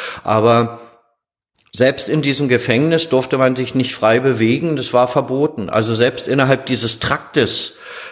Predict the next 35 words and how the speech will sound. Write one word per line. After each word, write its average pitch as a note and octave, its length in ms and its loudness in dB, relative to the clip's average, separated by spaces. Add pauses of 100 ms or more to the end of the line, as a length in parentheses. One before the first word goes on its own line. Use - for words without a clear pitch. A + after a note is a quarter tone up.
(120)
äh, A2 80 -4
auf G#2+ 320 2
dem B2 200 2
Jahrhundert C3 680 2
Gefangene C#3 500 -2
war, A2 220 4
durfte B2 300 2
man A2+ 320 2
sich A2 200 -6
nicht G#2+ 160 -2
frei G2+ 260 2
bewegen. G2+ 440 0
Das G#2 160 -4
heißt, B2 200 0
es - 140 -8
war B2 80 4
ein A#2+ 120 2
Gefängnis B2+ 580 -2
im E3 300 2
Gefängnis. F#2+ 680 -2 (400)
Und A#2 600 0 (220)
von C3 180 0
daher B2+ 260 4
sage B2+ 200 2
ich, B2 160 -2
ein-, A2+ 280 2
dieses A#2+ 240 -2
Matroschka-Prinzip, C#3 1160 0 (560)
meine A#2 240 2
ich, - 240 -8
äh, A2 140 -8
ich - 160 -12
meine B2+ 260 0
das A#2 240 -6 (160)
damit, C3+ 480 0